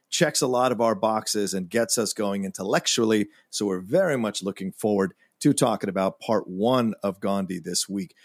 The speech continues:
Also, our short is happening this week as well. We've got a short coming out talking about Matt Damon's performance in Rounders. I texted Steve and I told him, "Steve, I don't think we talked enough about Matt Damon." And he said, "Well, let's turn on the mics and have some fun talking about his performance there."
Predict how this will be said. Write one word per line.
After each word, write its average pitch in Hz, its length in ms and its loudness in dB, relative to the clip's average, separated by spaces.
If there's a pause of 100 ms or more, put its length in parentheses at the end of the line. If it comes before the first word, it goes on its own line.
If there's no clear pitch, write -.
(220)
Also, 185 560 2
our 143 200 2
short 240 480 2
is 123 180 -2
happening 123 420 -2
this 120 180 -6
week 117 160 -2
as 104 120 -2
well. 143 160 0
We've 208 80 -6
got 135 100 -2
a 104 60 -2
short 135 260 0
coming 123 260 -4
out 127 240 -2
talking 208 380 -4
about 120 400 2 (240)
Matt 185 380 0
Damon's 226 400 4
performance 196 600 -2
in 185 140 0
Rounders. 185 500 2 (300)
I 113 100 -2
texted 151 420 0
Steve 147 280 2
and 127 100 0
I 120 60 4
told 127 240 0
him, 120 80 -2
"Steve, 285 420 2 (120)
I 196 100 0
don't 262 180 0
think 240 160 -2
we 254 100 -2
talked 233 300 2
enough 247 400 2 (320)
about 113 300 0
Matt 120 220 0
Damon." 120 340 0
And 98 80 -6
he 123 100 -6
said, 185 320 -2
"Well, 135 180 -16
let's 92 280 -6
turn 113 180 -4
on 110 140 0
the 101 60 -2
mics 101 320 -2
and 87 100 -6
have 85 140 -4
some 87 160 -8
fun 98 280 0
talking 85 320 -6
about 82 200 -6
his 80 100 -12
performance 87 500 -10
there." 113 240 2